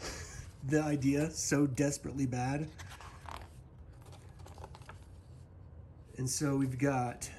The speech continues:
Sindri and then some of their teachers. There's Madoc, and I can't remember who that is. Basically, it's just the best of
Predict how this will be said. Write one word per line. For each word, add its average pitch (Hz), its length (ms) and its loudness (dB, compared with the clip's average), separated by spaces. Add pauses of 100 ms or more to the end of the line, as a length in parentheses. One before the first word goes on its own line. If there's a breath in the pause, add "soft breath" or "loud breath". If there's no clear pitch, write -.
Sindri 185 840 8
and 135 320 4
then 131 220 6
some 147 180 2
of 135 40 4
their 123 140 2
teachers. 190 460 4
There's 117 160 0
Madoc, 156 640 4 (1000 loud breath)
and 123 400 0
I 117 100 0
can't 151 220 -6
remember 135 220 2
who 131 60 2
that 151 240 0
is. 156 380 0 (2000 loud breath)
Basically, 190 600 4
it's 156 180 0
just 202 540 0 (260)
the 156 80 6
best 180 380 2
of 156 480 2